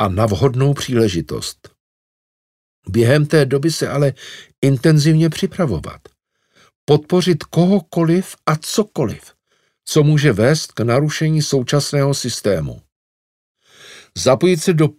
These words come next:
politických nebo jiných projektů. Vést ústupové boje. Cokoliv, co zpomalí imigraci, zavádění islámského práva, multikulturní výchovu,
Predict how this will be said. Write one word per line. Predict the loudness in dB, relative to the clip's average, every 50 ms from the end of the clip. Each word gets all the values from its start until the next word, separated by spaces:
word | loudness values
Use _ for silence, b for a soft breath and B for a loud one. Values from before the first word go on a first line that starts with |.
| _ _
politických | 2 2 2 2 0 -2 -6 -6 -6 -8 -8 -8 -8 -4 -4
nebo | -2 0 0 0
jiných | 0 2 0 0 0 -2 -2
projektů. | -2 0 0 2 0 0 -4 -10 -12 -12 -12 -12 -14 _ _ _ _ _ _ _ _ _ _ _ _ _ _ _ -4 0
Vést | 2 2 2 2 0 -6 -6 -4
ústupové | -2 -2 -2 -2 -2 -4 -2 -2 -2 0 2 2 2
boje. | 2 0 0 2 2 0 0 -2 -6 -10 _ _ _ _ _ _ _ _ _ _ _ -14
Cokoliv, | -4 -2 -2 -2 0 -2 -2 -4 -4 -4 -8 -14 -20 -20 _ _ _ _ _ -6
co | -4 -2 -2
zpomalí | -2 -2 0 0 0 2 0 0 -2 -4 -4 -2
imigraci, | -2 0 0 0 0 0 -2 -2 -2 -2 -4 -4 -4 -4 -6 _ _ _ _ _ _ _
zavádění | -2 0 2 2 4 4 2 2 0 -2 -4 -4 -4 -6
islámského | -4 -2 -2 -2 -2 -2 -2 0 0 2 2 2
práva, | 0 0 0 0 -2 -2 -4 -6 -6 B B B B B B B B B
multikulturní | -4 -2 2 2 2 2 2 0 -2 -2 -2 -4 -4 -4 -4 -4 -4 -4 -4 -4
výchovu, | -4 -6 -6 -4 -4 -2 -2 -2 -2